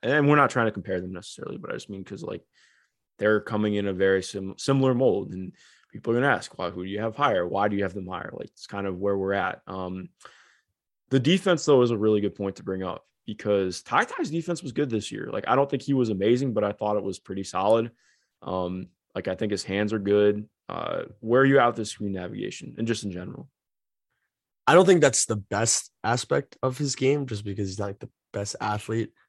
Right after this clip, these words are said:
Speaker 2: The stuff that
Speaker 1: Mm-hmm.
Speaker 2: I really want, like, his team defense, and he's a stout defender. Like, it, like, I, he does a really good job using his frame and strength on defense, and I kept, I keep wanting to see him use it on offense to kind of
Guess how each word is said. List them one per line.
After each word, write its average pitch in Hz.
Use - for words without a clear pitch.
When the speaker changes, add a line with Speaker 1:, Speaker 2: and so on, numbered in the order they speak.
Speaker 2:
The -
stuff 214
that 147
Speaker 1:
Mm-hmm. -
Speaker 2:
I 127
really 113
want, 104
like, 107
his 139
team 147
defense, 107
and 107
he's 147
a 180
stout -
defender. 107
Like, 98
it, -
like, 110
I, 156
he 202
does 208
a 180
really 147
good 131
job 131
using 120
his 104
frame 117
and 101
strength 113
on 107
defense, 104
and 120
I 123
kept, -
I 120
keep 131
wanting 120
to 113
see 113
him 107
use 107
it 110
on 110
offense 110
to 113
kind 113
of 104